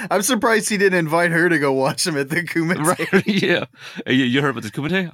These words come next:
Speaker 2: gonna be there. You know that, right?" <laughs>
Speaker 1: Yeah, <laughs> it's just so funny.
Speaker 2: "Here, here's
Speaker 1: And
Speaker 2: a ticket." <laughs>
Speaker 1: and of course, he's playing video games. Just such a, you know, brash, just meathead who <laughs> likes fighting and beer and video games.
Speaker 2: I
Speaker 1: It's
Speaker 2: do
Speaker 1: just
Speaker 2: like the,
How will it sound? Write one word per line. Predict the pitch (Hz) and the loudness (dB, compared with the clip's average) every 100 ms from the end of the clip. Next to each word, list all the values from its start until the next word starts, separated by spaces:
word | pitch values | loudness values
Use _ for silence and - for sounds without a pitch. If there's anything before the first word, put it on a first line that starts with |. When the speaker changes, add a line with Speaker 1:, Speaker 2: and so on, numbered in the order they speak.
| 123 | -4
Speaker 2:
gonna | |
be | 104 151 | -2 -2
there. | 113 | 0
You | 101 | -2
know | 110 127 | 0 0
that, | 92 | -2
right?" | 95 120 - - | -2 -4 -6 -10
<laughs> | - - | -10 -2
Speaker 1:
Yeah, | 165 226 175 165 - | 2 4 2 -2 -10
<laughs> | - - | -12 -6
it's | 226 196 254 | -6 -6 -10
just | 233 196 - | -10 -10 -10
so | - 196 151 | -8 -6 -8
funny. | - 139 139 | -6 -2 0
Speaker 2:
"Here, | |
here's | 123 135 | 0 0
Speaker 1:
And | 113 | -2
Speaker 2:
a | |
ticket." | - 131 101 - - - - | -4 -2 -4 -6 -10 -12 -16
<laughs> | - - - _ | -16 -12 -12 _
Speaker 1:
and | 185 202 | -2 0
of | 196 165 | 0 2
course, | 202 180 175 | 2 2 2
he's | 180 | -4
playing | - 170 151 123 | -2 0 0 0
video | 120 139 147 | -2 0 0
games. | 139 139 139 139 135 | 0 0 0 0 -2
Just | 143 220 - | -2 -2 -2
such | 330 - | -4 -2
a, | 208 147 131 120 | 0 2 0 -2
you | 147 135 | -2 0
know, | 120 110 107 101 | 0 -2 -6 -8
brash, | 135 120 131 131 131 135 131 - 170 147 107 135 | -10 -2 0 0 0 -2 -4 -8 -6 -8 -10 -14
just | 135 131 | -12 -6
meathead | 127 135 151 147 135 123 127 131 143 | -2 0 2 0 0 0 0 -2 -4
who | 139 | -2
<laughs> | |
likes | 139 160 160 147 | 0 0 -2 -8
fighting | 131 - 156 156 165 | -6 -2 0 2 0
and | 156 131 113 | -2 -6 -4
beer | 131 139 143 | -2 0 0
and | 127 | -2
video | 117 123 123 110 | -2 -2 -2 -4
games. | 107 107 107 127 - - 196 - - - | -6 -8 -10 -12 -18 -20 -18 -18 -14 -6
Speaker 2:
I | 135 | -2
Speaker 1:
It's | |
Speaker 2:
do | 143 180 | 2 2
Speaker 1:
just | 180 | 2
Speaker 2:
like | |
the, | 139 | 2